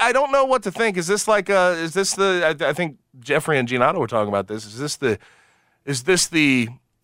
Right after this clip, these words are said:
dream team that's gonna end up with bronze, or do they get it all together as they get into the knockout stage and start playing with a little bit of extra pepper, a little bit of extra juice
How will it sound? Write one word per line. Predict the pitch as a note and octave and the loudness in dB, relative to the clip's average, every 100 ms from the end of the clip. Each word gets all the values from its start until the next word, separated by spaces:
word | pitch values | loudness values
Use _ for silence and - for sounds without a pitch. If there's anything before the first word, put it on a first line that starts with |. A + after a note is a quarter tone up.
| _ | _
dream | B2 F3 F3+ F3+ | -2 0 2 0
team | F#3 E3+ | 0 0
that's | E3 - | 0 0
gonna | D3+ | 2
end | D#3 D#3+ | 2 2
up | D3+ | 0
with | C#3+ A2+ | -2 0
bronze, | C3 C3+ F3 F#3 | 2 2 2 0
or | D#3+ | -2
do | |
they | C#3 | -2
get | A#2+ D3+ | -2 0
it | |
all | D#3+ E3 | 2 0
together | D3+ C3 D#3+ E3+ | 0 0 0 0
as | A#2+ | -4
they | A#2+ | -4
get | A#2+ C3+ | -2 0
into | C3+ | 0
the | B2+ | 0
knockout | B2+ D3 B2 | 0 0 -2
stage | - A#2+ A#2 | -2 -6 -6
and | A2+ | -4
start | C3 A2+ | -4 -2
playing | C3 A#2+ | -2 -2
with | A#2 | -2
a | |
little | A#2+ B2 | -2 -2
bit | A#2+ A#2+ | 0 0
of | G2+ - _ _ _ _ - | -2 -6 _ _ _ _ -6
extra | C3+ - B2 | -6 -4 -6
pepper, | - D3+ A2+ | 0 0 0
a | - - _ C3 | -8 -12 _ -4
little | C3 | 0
bit | C#3 | 2
of | C3 | 2
extra | C3 - A#2+ | 2 -2 -8
juice | G2+ A#2 D3 G#2+ - - | -6 -2 -2 -2 -8 -14